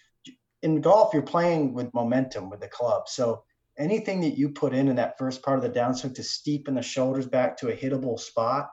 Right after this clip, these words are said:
'cause your, your brain is very powerful at finding where it needs to be to hit the ball. So if you go from flat at the top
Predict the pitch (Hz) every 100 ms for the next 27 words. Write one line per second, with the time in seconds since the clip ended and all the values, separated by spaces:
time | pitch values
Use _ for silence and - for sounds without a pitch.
0 | - 139 139 127 - 135 117 165 185 156
1 | 127 - 123 117 127 120 117 110 - 117
2 | 110 104 110 - 98 - 95 92 87 107
3 | 92 101 104 90 - _ _ _ _ _
4 | - - 120 185 190 196 185 139 117 -
5 | 151 139 120 123 - _ - 120 120 -
6 | 135 135 143